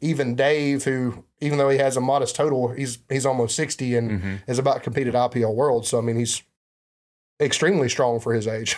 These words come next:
Speaker 1: <laughs>
Speaker 2: Yeah.
Speaker 1: Um, so all the, you know, and with him, it's about age management more so than fatigue management, if that
Speaker 2: Mm-hmm.
Speaker 1: makes sense.
Speaker 2: Yeah.
Speaker 1: Um, but largely I've started undulating.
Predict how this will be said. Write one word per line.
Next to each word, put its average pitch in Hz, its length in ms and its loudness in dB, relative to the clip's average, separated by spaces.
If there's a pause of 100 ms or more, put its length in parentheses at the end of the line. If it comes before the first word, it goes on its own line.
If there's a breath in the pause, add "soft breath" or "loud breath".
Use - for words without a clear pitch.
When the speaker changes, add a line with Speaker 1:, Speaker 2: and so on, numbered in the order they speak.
(100)
Speaker 1:
<laughs> 180 120 -2
Speaker 2:
Yeah. 113 260 0
Speaker 1:
Um, 131 400 2
so 156 240 4
all 165 140 2
the, 185 140 2 (140)
you 147 80 0
know, 143 240 2
and 143 240 -2
with 151 160 -2
him, 214 200 4
it's 156 120 -2
about 143 240 0
age 151 240 2
management 127 460 0
more 135 180 0
so 135 180 0
than 123 140 -2
fatigue 160 320 -4
management, 175 380 0
if - 80 -2
that 113 60 2
Speaker 2:
Mm-hmm. 110 80 0
Speaker 1:
makes 104 180 -2
sense. - 160 -2
Speaker 2:
Yeah. 85 220 -2 (500 loud breath)
Speaker 1:
Um, 135 400 2
but 147 180 0
largely 175 320 2
I've 156 80 2
started 151 280 0
undulating. 135 460 0